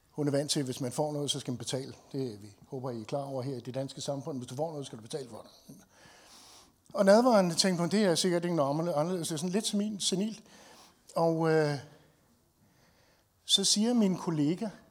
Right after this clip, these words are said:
noget helt fantastisk. Han siger til den ældre dame, han afviser hende ikke og siger, hun er senil og dement og fuldstændig håbløst, men han siger følgende: "Du behøver ikke at betale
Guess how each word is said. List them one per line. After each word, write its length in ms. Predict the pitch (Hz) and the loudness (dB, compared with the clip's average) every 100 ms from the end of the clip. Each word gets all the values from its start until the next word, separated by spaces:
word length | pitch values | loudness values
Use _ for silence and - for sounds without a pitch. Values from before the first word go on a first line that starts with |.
| _ _ _ _ _ _ _ _ | _ _ _ _ _ _ _ _
noget 200 | 147 127 | -4 -4
helt 220 | 127 208 - | -4 -8 -8
fantastisk. 800 | 160 147 147 - 175 - - _ | -6 -6 -6 -10 -14 -14 -18 _
Han 180 | 170 156 | -6 -2
siger 320 | - 156 139 131 - _ _ _ _ _ - | -2 -2 -6 -8 -20 _ _ _ _ _ -6
til 140 | 165 | -4
den 140 | 147 151 | -4 -4
ældre 260 | 160 185 180 | -6 -4 -4
dame, 320 | 135 147 156 | -4 -4 -4
han 100 | 147 | 0
afviser 460 | 151 196 185 165 | 0 0 -2 -2
hende 140 | 147 147 | -2 -2
ikke 140 | 175 | -4
og 60 | - | -4
siger, 200 | 170 151 | -4 -4
hun 120 | 143 | -4
er 60 | 123 | -4
senil 480 | 143 131 151 156 | -4 -4 -4 -6
og 220 | 143 113 - _ _ - _ - | -6 -6 -10 _ _ -20 _ -6
dement 360 | 139 143 - | -4 -4 -4
og 100 | 151 | -4
fuldstændig 400 | 147 151 160 131 | -4 -6 -2 -2
håbløst, 600 | 123 139 156 135 127 - 196 | -2 -2 -2 -4 -6 -12 -6
men 200 | 143 139 | -4 -2
han 140 | 143 | -2
siger 280 | 131 170 175 | -2 0 -2
følgende: 440 | 170 156 165 160 147 - _ _ _ _ _ _ _ _ _ | -2 -4 -4 -6 -10 -16 _ _ _ _ _ _ _ _ _
"Du 100 | 143 | -10
behøver 600 | 127 139 104 175 254 208 185 - _ | -6 -6 -4 -4 -4 -8 -10 -16 _
ikke 380 | 139 135 151 160 - - | -8 -6 -8 -12 -12 -12
at 100 | 123 | -10
betale 500 | 127 - 131 147 | -10 -8 -8 -10